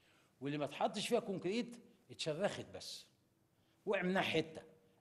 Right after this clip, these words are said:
اما التاني، لان حضرتك لكل فعل رد فعل، الكونكريت ماسك كده، خد حضرتك ازاي؟ بيحاول بتاع، بيشتغل، هي-، هيعمل ايه؟ فبيقص في الجزء الضعيف، الجزء الضعيف العمدان الخ-، الرخامي اللي موجوده هنا،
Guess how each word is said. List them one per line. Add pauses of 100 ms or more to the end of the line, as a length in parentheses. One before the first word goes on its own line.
(120)
اما
التاني، (480)
لان (100)
حضرتك (400)
لكل
فعل
رد
فعل، (680)
الكونكريت
ماسك
كده،
خد
حضرتك
ازاي؟ (120)
بيحاول
بتاع،
بيشتغل،
هي-،
هيعمل
ايه؟ (260)
فبيقص
في
الجزء
الضعيف،
الجزء
الضعيف
العمدان
الخ-، (800)
الرخامي
اللي
موجوده
هنا،